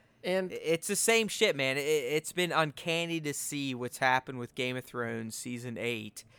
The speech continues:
Speaker 2: when we, when we, uh, compare it to what's going on in Star Wars land right now.
Speaker 1: Yeah. Are you worried, though? Are you worried that the toxicity of the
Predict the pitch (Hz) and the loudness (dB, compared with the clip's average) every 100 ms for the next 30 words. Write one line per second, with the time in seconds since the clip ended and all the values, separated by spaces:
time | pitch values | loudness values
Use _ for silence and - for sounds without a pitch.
0 | - - _ - 135 131 131 123 131 127 | -20 -20 _ -6 -4 -2 -2 -2 -4 -4
1 | 123 120 117 117 113 113 - 123 - 139 | -4 -4 -2 -2 -2 -4 -8 -8 2 4
2 | 139 127 - 135 120 123 127 - 127 120 | 6 2 -2 -4 -2 -2 -2 0 2 2
3 | 110 110 110 107 - - 113 113 104 90 | 0 -2 -2 -4 -4 0 2 2 -2 -8
4 | - 104 101 98 87 80 - - - 156 | -10 -12 -12 -12 -14 -16 -18 -20 -10 -8
5 | 156 - 175 170 202 254 180 165 180 196 | -8 2 4 4 2 0 4 6 8 6
6 | 170 180 180 175 156 175 160 156 160 160 | 4 4 6 8 6 4 4 6 6 6
7 | 151 147 123 147 143 - 160 - 156 151 | 2 2 -2 2 2 2 -2 -2 -2 0
8 | 143 135 135 135 | 0 0 0 -2